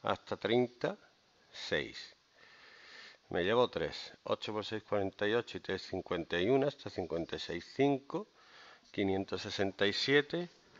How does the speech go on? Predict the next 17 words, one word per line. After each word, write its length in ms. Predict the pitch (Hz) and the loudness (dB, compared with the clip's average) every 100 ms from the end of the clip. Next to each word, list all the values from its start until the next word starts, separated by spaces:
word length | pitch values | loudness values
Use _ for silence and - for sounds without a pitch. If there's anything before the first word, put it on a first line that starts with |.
| - - _ _ - - - - - - - _ - | -20 -20 _ _ -20 -20 -20 -20 -20 -20 -20 _ 0
Y 80 | |
me 120 | 110 101 | 2 4
cabe 300 | 82 76 78 | 4 4 4
nueve. 320 | 139 127 71 - - - - - _ - - - - - _ | 6 4 0 -12 -20 -20 -20 -20 _ -16 -16 -20 -20 -20 _
Nueve 240 | 104 104 107 | 2 4 4
por 180 | 104 104 | 2 0
tres, 300 | - 120 101 | 0 0 2
veintisiete. 840 | 95 90 82 - 117 127 - 78 | 0 0 -8 -2 2 2 0 -2
Hasta 240 | - - | -2 0
veintisiete, 540 | 107 98 - 85 98 95 | 2 2 -2 -8 -4 -4
cero, 320 | - 123 127 | 2 2 4
me 140 | 123 | 4
llevo 240 | 101 95 113 | 2 2 4
dos. 320 | 160 160 - - - - - - - - | 4 2 -8 -16 -20 -20 -20 -20 -20 -16
Veintiséis, 480 | 90 85 - 123 - | -14 -12 -4 -4 -4
cero, 200 | - 67 | -8 -8
efectivamente. 920 | 80 - - 98 92 73 67 - - | -6 -10 -6 4 4 4 -2 -10 -18